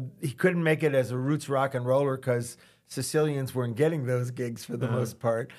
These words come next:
Speaker 1: Um, but Vegas was the perfect place for him, you know, where he could combine a, a highfalutin and the gamblers and everybody and do what he wanted. And,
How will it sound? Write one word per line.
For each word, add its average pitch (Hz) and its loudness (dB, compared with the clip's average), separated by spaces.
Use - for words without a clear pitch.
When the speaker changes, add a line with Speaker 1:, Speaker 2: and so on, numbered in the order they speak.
Speaker 1:
Um, 143 -2
but 180 2
Vegas 170 0
was 311 -8
the - -6
perfect - -4
place - -6
for 127 -2
him, 147 -6
you 156 -2
know, 151 2
where 147 2
he 139 0
could 131 -4
combine 143 0
a, 107 -6
a 123 -2
highfalutin 165 2
and 127 -4
the 120 -6
gamblers 156 -2
and 170 -4
everybody 139 -2
and 127 -4
do 143 0
what 156 0
he 131 -2
wanted. 135 -4
And, 123 -6